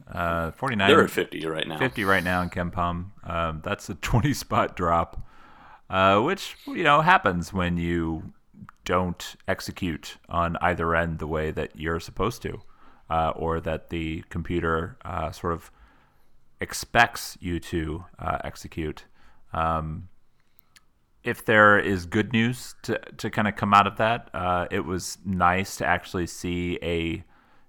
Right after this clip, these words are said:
Speaker 1: three-pointer from Torrance Watson, uh, go through the nets.
Speaker 2: Three of them.
Speaker 1: Uh, in fact, there were three of them. Uh, <laughs> and I know it kinda set off the air, but where would M-,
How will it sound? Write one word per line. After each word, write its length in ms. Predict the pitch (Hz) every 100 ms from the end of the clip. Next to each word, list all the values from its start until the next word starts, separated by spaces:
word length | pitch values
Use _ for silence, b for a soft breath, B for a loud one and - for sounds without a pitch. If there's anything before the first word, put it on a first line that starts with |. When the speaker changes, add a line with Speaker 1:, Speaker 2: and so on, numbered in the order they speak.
| -
Speaker 1:
three-pointer 540 | 87 90 - 90 90
from 240 | 87 87 80
Torrance 360 | 87 82 76
Watson, 540 | - 78 80 107 104 117 - - _ _ -
uh, 200 | 85 80
go 180 | 82 87
through 180 | 85 87
the 120 | 85
nets. 160 | 87 95
Speaker 2:
Three 160 | 123
of 80 | 117
them. 180 | 85 78 - b b b b b -
Speaker 1:
Uh, 180 | 82 -
in 120 | 90
fact, 300 | - 101 104
there 100 | 110
were 120 | 107
three 260 | - 117 151
of 80 | 95
them. 300 | 71 107 101 _ -
Uh, 300 | 87 87 87
<laughs> 40 | -
and 260 | 92 107 - B B B B B -
I 80 | 98
know 200 | 104 98
it 80 | -
kinda 180 | 123 98
set 220 | - 98
off 160 | 87
the 160 | - 101
air, 380 | 117 92 87 - -
but 280 | 85 - - - - - -
where 400 | - 95 113 139
would 200 | 143 127
M-, 280 | 101 101 85